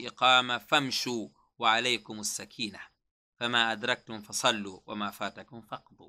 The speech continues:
O wi to on nani darnango, yani julde darnama ha ɓe njula, njehe her julgo man, wa alaykumus sakina. Lisme bo de'itidgo.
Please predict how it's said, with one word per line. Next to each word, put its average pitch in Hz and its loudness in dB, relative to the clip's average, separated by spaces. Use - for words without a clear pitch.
O 123 0
wi 143 6
to 147 -4
on 135 2
nani 147 4
darnango, 123 2
yani 107 -8
julde 113 -4
darnama 117 2
ha 120 2
ɓe 117 -4
njula, 113 -2
njehe 147 4
her 131 4
julgo 139 4
man, 151 4
wa 110 4
alaykumus 117 -2
sakina. 101 -10
Lisme 135 0
bo 107 -8
de'itidgo. 113 -8